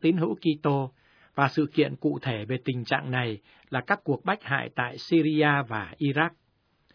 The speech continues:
Ông nói, tại Iraq, khoảng một trăm hai mươi lăm ngàn Kitô hữu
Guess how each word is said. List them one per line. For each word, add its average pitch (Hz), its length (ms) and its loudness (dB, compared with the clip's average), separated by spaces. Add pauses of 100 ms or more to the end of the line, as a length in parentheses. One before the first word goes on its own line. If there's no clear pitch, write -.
(500)
Ông 160 220 4
nói, 147 320 2 (140)
tại 131 220 2
Iraq, 170 340 4 (360)
khoảng 123 280 0
một 131 200 0
trăm 185 220 0
hai 175 160 0
mươi 175 140 2
lăm 170 280 2
ngàn 120 260 -4
Kitô 165 340 2 (100)
hữu 156 280 2